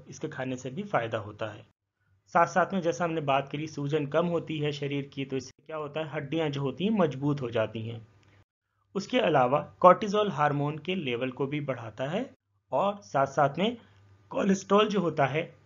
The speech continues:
एलडीएल कोलेस्ट्रॉल, मतलब जो खराब कोलेस्ट्रॉल होता है, उसके लेवल को ये कम करता है। इससे क्या होता है, हार्ट इम्प्रूव होता है। उसके अलावा अश्वगंधा का जो होता है, इसके अंदर एंटी कैंसरस प्रॉपर्टीज होती हैं, कैंसर को ख़त्म करती हैं।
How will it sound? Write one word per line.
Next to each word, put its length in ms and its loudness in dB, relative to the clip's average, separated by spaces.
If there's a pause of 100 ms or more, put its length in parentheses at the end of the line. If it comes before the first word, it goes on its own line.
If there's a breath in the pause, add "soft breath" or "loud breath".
(200)
एलडीएल 340 6
कोलेस्ट्रॉल, 540 0
मतलब 200 -4
जो 140 0
खराब 420 8
कोलेस्ट्रॉल 420 -6
होता 200 -4
है, 60 4
उसके 220 -6
लेवल 260 -4
को 160 -10
ये 140 -8 (100)
कम 200 -2
करता 360 -8
है। 180 -14 (640 soft breath)
इससे 180 -18
क्या 160 -12
होता 220 -2
है, 60 -4
हार्ट 280 2
इम्प्रूव 340 -6
होता 300 4
है। 260 0 (300 soft breath)
उसके 260 -2
अलावा 600 2
अश्वगंधा 640 2
का 160 -2
जो 140 -2
होता 240 0
है, 140 2
इसके 200 -6
अंदर 180 2
एंटी 380 -2
कैंसरस 440 0
प्रॉपर्टीज 540 -4
होती 240 -8
हैं, 140 -4
कैंसर 340 -4
को 140 -8
ख़त्म 300 -8
करती 360 -2
हैं। 180 -4